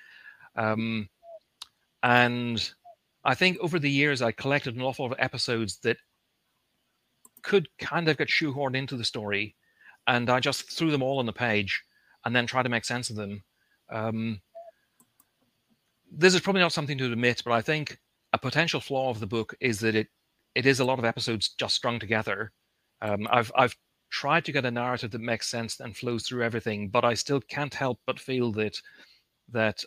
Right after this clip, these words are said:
um, it, it's too loose. But that might be because I'm too used to looking at what's there.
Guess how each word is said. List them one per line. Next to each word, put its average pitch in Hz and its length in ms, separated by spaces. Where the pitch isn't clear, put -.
um, 104 480
it, 117 220
it's - 180
too 123 180
loose. 117 400
But 120 140
that 139 260
might 135 180
be 123 80
because 113 300
I'm 117 260
too - 180
used 110 280
to 117 60
looking 110 200
at 104 60
what's 107 200
there. 107 300